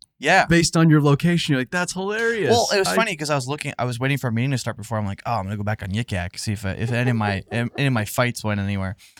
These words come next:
Speaker 1: And the first thing I saw was, 'cause I get all the college stuff, some guy pulled a gun out in a cafeteria down at one of the colleges.
Speaker 2: Oh, good.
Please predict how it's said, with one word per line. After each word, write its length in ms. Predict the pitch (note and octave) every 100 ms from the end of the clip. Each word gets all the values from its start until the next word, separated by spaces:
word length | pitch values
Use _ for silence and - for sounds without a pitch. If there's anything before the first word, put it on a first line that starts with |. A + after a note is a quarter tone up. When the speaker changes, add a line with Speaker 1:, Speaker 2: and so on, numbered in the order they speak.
| _ _ -
Speaker 1:
And 160 | D3
the 80 | D3
first 340 | - - - A#3+
thing 160 | G#3+
I 80 | G3
saw 340 | F#3+ A#3+ C4
was, 260 | G#3 E3+ C#3
'cause 160 | - C3+
I 100 | C3+
get 140 | C#3
all 180 | A#2 C3+
the 80 | B2
college 360 | A#2 A2+ C3 -
stuff, 320 | E3+ F3 - _ _ _
some 220 | - G#3 F3+
guy 280 | D3+ E3
pulled 300 | D#3 E3 D#3+
a 80 | C#3
gun 300 | G2+ C3 D3
out 260 | C#3+ B2+ -
in 360 | B2 A#2+ A2+ A2+
a 120 | - A2+
cafeteria 680 | D3+ C#3 - D#3 D3 A#2
down 260 | G#2+ A2 G#2
at 200 | - G#2+
one 100 | A#2+
of 40 | G#2+
the 60 |
colleges. 600 | A2 A2 B2 C#3+ D#3 -
Speaker 2:
Oh, 180 | - A#3
good. 360 | F#3+ G2+ D#3+